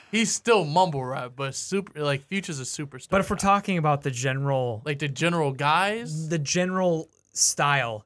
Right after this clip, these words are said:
Speaker 2: I mean, you still have Twenty-one Savage, who's
Speaker 1: I don't
Speaker 2: that
Speaker 1: count, I don't count him as tw-, uh,
Speaker 2: No?
Speaker 1: mumble, though. I'll
Speaker 2: I think
Speaker 1: explain
Speaker 2: he's
Speaker 1: why.
Speaker 2: one of the main people.
Speaker 1: I don't count him as mumble only because I can understand what he's saying, but he's, like, fifty fifty. Like,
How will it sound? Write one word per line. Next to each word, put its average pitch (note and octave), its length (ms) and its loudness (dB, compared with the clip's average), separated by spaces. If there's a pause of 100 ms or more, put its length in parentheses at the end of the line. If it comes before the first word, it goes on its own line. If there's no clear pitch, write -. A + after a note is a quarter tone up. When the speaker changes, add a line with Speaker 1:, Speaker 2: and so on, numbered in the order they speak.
Speaker 2:
I D#3 40 -8
mean, D#3 120 -2
you D#3 60 0
still E3 180 -2
have E3 100 0
Twenty-one D3 340 -2
Savage, B2 480 -2
who's A#2+ 380 -6
Speaker 1:
I D3+ 80 -4
don't D3 160 -2
Speaker 2:
that C#3+ 140 2
Speaker 1:
count, B2 180 -8
I C3+ 80 -2
don't C#3 120 -4
count C3+ 200 -10
him B2 60 -12
as A#2+ 80 -14
tw-, - 200 -20
uh, A#2+ 180 -12
Speaker 2:
No? A3+ 600 6
Speaker 1:
mumble, - 0 - (160)
though. - 60 -18 (120)
I'll D3 160 4
Speaker 2:
I E3 60 4
think G3+ 160 6
Speaker 1:
explain D3+ 260 2
Speaker 2:
he's - 140 4
Speaker 1:
why. - 140 4
Speaker 2:
one G3+ 120 2
of F3 140 -2
the F3 140 -2
main D#3 520 0
people. C#3 320 -2
Speaker 1:
I F3 80 8
don't G#3 260 2
count F#3+ 260 2
him F#3+ 140 -2
as E3 200 2
mumble E3 460 2
only E3 280 2
because D#3 480 -4
I D3+ 100 4
can E3 160 0
understand D#3 420 -2
what C#3+ 80 -2
he's C#3 140 -4
saying, D3 460 -4
but C3+ 140 -4
he's, D#3+ 180 -4
like, C#3 240 -2
fifty D3 280 -6
fifty. C#3 540 -10 (640)
Like, C#3+ 220 -2